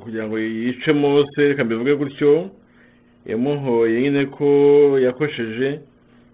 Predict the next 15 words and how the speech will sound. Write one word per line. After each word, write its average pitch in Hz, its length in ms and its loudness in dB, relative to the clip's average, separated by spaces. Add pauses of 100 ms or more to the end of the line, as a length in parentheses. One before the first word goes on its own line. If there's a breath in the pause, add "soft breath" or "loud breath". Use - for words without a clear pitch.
(160)
birerekana 123 360 -2
ko 123 120 -8
nta 131 140 -4
n'undi 127 240 0
yatinya, 120 1000 -2 (840 soft breath)
eh, 107 720 -2
mu 110 120 -6
gihe 107 120 -8
umuntu 110 200 -6
yakosheje, 123 880 -2 (420)
eh, 110 220 -6
ni 113 60 -6
ukujya 113 260 -6
twitonda, 120 840 -2 (120)
tuki-, 110 640 -8